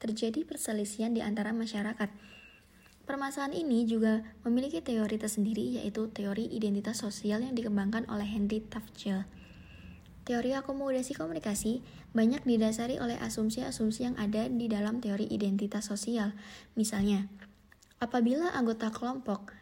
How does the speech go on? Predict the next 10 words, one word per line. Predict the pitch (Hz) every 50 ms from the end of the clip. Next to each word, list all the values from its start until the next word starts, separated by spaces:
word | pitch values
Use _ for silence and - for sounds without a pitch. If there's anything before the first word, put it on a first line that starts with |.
| - -
yang | 254 262 285
berbeda | 247 214 202 196 208 196 196 208 202
sedang | 202 - 214 208 208 202 202
berkumpul | 202 - 233 247 - 302
bersama, | 294 240 240 - - 214 202 196 196 240 247 - - - - - - -
mereka | 247 247 247 294 294
akan | 320 339 339 320
membandingkan | 269 233 233 226 214 214 208 220 262 302
diri | 262 233 220 214 208
mereka. | 202 214 220 220 - 202 196